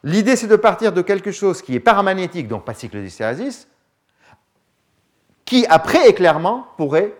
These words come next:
faire apparaître l'ouverture d'un cycle. Ah. Donc, euh, donc nous avons fait la synthèse. On remarque en fait ici qu'on a les particules, ça c'est de la microscopie électronique, euh, à transmission.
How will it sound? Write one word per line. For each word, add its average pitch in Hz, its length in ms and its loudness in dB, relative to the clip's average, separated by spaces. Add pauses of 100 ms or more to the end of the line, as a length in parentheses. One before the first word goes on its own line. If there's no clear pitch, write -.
faire 131 220 -8
apparaître 135 540 -10 (640)
l'ouverture 117 500 -6
d'un 92 140 -12
cycle. 143 400 -14 (140)
Ah. - 160 -16 (600)
Donc, - 240 -20
euh, - 40 -20 (1080)
donc 120 140 -8
nous 151 140 -4
avons 143 180 0
fait 131 160 -6
la 113 300 -4
synthèse. 175 600 -2 (240)
On 139 180 -4
remarque 147 460 -2
en 135 180 -6
fait 147 520 -6
ici 127 480 -14 (300)
qu'on 117 180 -8
a 113 360 -6
les 120 140 -6
particules, 147 580 -8
ça 151 100 -10
c'est 107 80 -14
de 104 60 -8
la 104 60 -4
microscopie 107 440 -12
électronique, 101 640 -12
euh, 87 220 -10 (400)
à - 80 -16
transmission. 135 800 -10